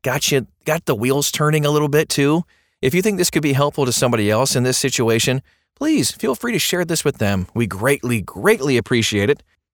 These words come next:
Again, you can find more resources, tons of ideas on lots of stuff and articles, and, of course, a complete full review of H and R Block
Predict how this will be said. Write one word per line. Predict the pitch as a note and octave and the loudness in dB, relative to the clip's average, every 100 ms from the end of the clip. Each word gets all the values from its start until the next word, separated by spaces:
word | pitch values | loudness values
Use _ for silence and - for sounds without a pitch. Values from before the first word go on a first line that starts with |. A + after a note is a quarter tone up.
| - | -4
Again, | G3 A#3+ | 0 2
you | A#3+ | 2
can | A3+ | 0
find | A3 G#3 E3+ | 0 2 2
more | E3+ F#3+ | 4 2
resources, | D#3+ F#3 - F#3 F3 F3+ F3 E3+ - _ _ | 2 0 2 2 2 2 2 2 -4 _ _
tons | - - A#3+ A#3 | -8 0 2 4
of | G#3+ | 2
ideas | D3+ B2 A#2+ A#2 A2 | 2 2 2 2 2
on | A#2 | 2
lots | G#2+ A2+ | 2 0
of | A2 | -2
stuff | - A2+ G#2 | 0 0 0
and | A2 | 0
articles, | B2 C#3 D3 C#3+ C#3 - - _ _ _ - | 2 2 2 2 2 0 -6 _ _ _ -2
and, | F#3 F#3+ E3+ | 2 2 0
of | - | -2
course, | D3+ C#3 - | 2 2 2
a | A2 | 0
complete | - A2 - - G3+ - | -2 -4 -2 0 0 -2
full | - D#3+ D#3+ | -4 2 4
review | D3+ C3 C3 C3+ | 4 2 4 4
of | |
H | D#2 A#2+ - | 4 2 2
and | B2 | 2
R | A#2 | 2
Block | G#2 G2 - - | 2 -2 -2 -8